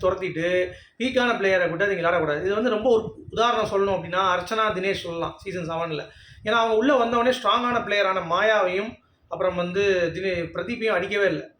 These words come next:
நீங்க கவனிச்சீங்கன்னா தெரியும். ஏன்னா அவங்கள அடிச்சு பிரயோஜனம் கிடையாது. இங்க விளையாடாதவன் அவன் அப்படின்றத தான் அடிக்கணும். அதை தான் அவங்க வந்து பண்ணாங்க. அந்த ஒரு கேம் ஸ்ட்ராட்டஜியை இந்த வைல்டு கார்டுல இருந்து உள்ள வந்தவங்க ஒருத்தனும் வந்து எடுத்து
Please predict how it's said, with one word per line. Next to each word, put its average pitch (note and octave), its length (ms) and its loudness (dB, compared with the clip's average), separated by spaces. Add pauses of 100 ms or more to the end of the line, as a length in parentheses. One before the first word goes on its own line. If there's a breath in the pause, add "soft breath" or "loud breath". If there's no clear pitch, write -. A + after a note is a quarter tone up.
(480)
நீங்க F3 160 -10
கவனிச்சீங்கன்னா G#3+ 440 0
தெரியும். F3 320 -4
ஏன்னா G3+ 220 0 (680)
அவங்கள B3+ 280 4
அடிச்சு - 240 0
பிரயோஜனம் C4 300 4
கிடையாது. F#3+ 240 2
இங்க F3 220 -2
விளையாடாதவன் B3 580 4
அவன் G#3 340 4
அப்படின்றத G3 420 0
தான் A3+ 120 2
அடிக்கணும். F#3+ 340 -4 (640)
அதை F#3+ 180 2
தான் C4 140 6
அவங்க A3 200 2
வந்து G#3+ 180 -2
பண்ணாங்க. F#3 280 0 (100)
அந்த A#3+ 360 0
ஒரு A3 260 4
கேம் A3+ 400 0
ஸ்ட்ராட்டஜியை G3 600 -2
இந்த F#3 160 0
வைல்டு G#3+ 280 0
கார்டுல F3 260 0
இருந்து F#3 220 -2
உள்ள F#3+ 100 0
வந்தவங்க E3+ 440 -2
ஒருத்தனும் F3+ 400 -6
வந்து D#3 180 -8 (100)
எடுத்து E3 220 -8